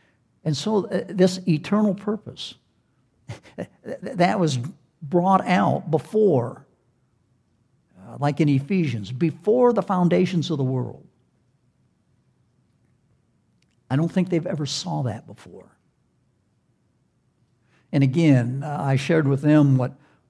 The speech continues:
what, uh, Bob Patterson had shared with me. If, if you'd look at this bench and you, and let that bench represent time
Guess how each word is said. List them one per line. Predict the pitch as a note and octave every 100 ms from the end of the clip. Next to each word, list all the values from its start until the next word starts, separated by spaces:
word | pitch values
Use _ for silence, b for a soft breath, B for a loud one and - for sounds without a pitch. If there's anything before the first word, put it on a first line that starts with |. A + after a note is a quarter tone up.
| _
what, | E3+ C3 C3
uh, | C3+ A#2+
Bob | B2 C#3 A#2
Patterson | A2 E3 D3 - C#3 A#2 A2 _ _ _ _
had | C3+ A#2+
shared | D#3+ C#3+ B2+
with | A#2+
me. | D#3 D#3 C3 - - _ _ _ _ _ _ _ _ _ _ -
If, | C#3+ C3+ - -
if | C3
you'd | D#3+ D3
look | E3
at | B2+
this | D3+ -
bench | A#2+ D#3+ D3 - - - _ _ _ _ _ _ _ _ _ _ -
and | C3
you, | C3+ D3+ D#3+
and | D#3+ C#3
let | C#3+ -
that | C#3+ - B2
bench | D#3+ D#3+ -
represent | D3 C#3 C#3 A2+ C#3 -
time | - D#3+ D3 A#2 A2 C3+